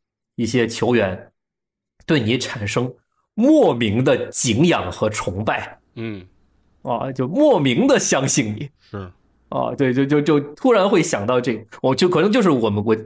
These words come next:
Speaker 1: 国家队现在需要这个东西。
Speaker 2: 是。
Speaker 1: 就是不管怎么样，我面前是一个我绝对不可能战胜的那种级别的人，但是我想拼拼看。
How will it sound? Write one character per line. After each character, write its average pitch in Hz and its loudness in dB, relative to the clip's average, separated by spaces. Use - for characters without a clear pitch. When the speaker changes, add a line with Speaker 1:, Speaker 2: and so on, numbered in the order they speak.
Speaker 1:
国 131 0
家 156 0
队 151 2
现 135 -2
在 120 0
需 175 -4
要 143 2
这 113 -2
个 107 0
东 110 -6
西。 - -8
Speaker 2:
是。 95 -10
Speaker 1:
就 139 2
是 123 -6
不 349 4
管 123 2
怎 127 0
么 95 -4
样， 101 -2
我 107 -2
面 185 2
前 127 -2
是 160 0
一 101 0
个 117 0
我 120 0
绝 131 0
对 220 2
不 233 -2
可 120 -2
能 104 0
战 175 2
胜 123 -2
的 113 2
那 127 0
种 107 0
级 110 -2
别 120 2
的 123 4
人， 107 -2
但 160 0
是 - -2
我 143 0
想 101 -4
拼 160 0
拼 170 0
看。 - -4